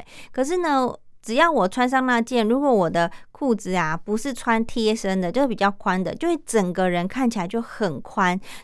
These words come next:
那就想说这个人是在穿什么衣服的感觉。所以呢，也导致我很不常穿那件衣服，可能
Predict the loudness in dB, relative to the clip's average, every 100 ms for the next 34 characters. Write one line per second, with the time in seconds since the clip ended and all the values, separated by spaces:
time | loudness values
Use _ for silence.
0 | -8 -2 0 2 0 0 -2 0 2 2
1 | 2 0 0 0 0 2 -2 -6 -4 -4
2 | -4 -6 -4 -6 -8 -10 -12 -14 -20 -6
3 | 0 2 4 4 4 4 4 2 2 2
4 | 2 0 0 -4 -2 -4 -4 -4 -2 -2
5 | -2 0 2 0 0 -2 -2 -6 -6 -8
6 | -4 -2